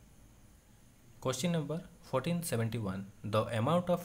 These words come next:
taper per foot in Jano taper is, Jano taper में प्रति foot शंकु की मात्रा है। option A five by eight inch, option B three half inch टीपीएफ़, ऑप्शन सी हाफ इंच, ऑप्शन डी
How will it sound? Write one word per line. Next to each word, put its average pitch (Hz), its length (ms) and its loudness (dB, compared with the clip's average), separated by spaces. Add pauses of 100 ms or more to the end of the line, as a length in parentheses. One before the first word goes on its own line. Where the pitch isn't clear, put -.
taper 117 300 2 (100)
per 160 120 2 (100)
foot 107 240 -4
in 143 340 0
Jano 117 300 0
taper 123 260 -2 (140)
is, 92 200 -4 (840)
Jano 147 300 4
taper 170 240 4
में 135 220 -2 (140)
प्रति 127 320 0
foot 139 380 -4 (240)
शंकु 127 340 0
की 175 180 -4
मात्रा 131 460 0
है। 107 200 -2 (380)
option 110 380 0
A 131 180 -4 (480)
five 151 280 2
by 170 220 2 (160)
eight 135 180 -2
inch, - 320 -4 (280)
option 107 360 -2
B 127 220 -4 (500)
three 147 160 0 (460)
half 107 200 2
inch 110 300 -4 (200)
टीपीएफ़, 135 580 -2 (240)
ऑप्शन 107 340 -2
सी 143 320 -6
हाफ 160 320 -2
इंच, 165 320 -2 (640)
ऑप्शन 107 300 -4
डी 143 200 -4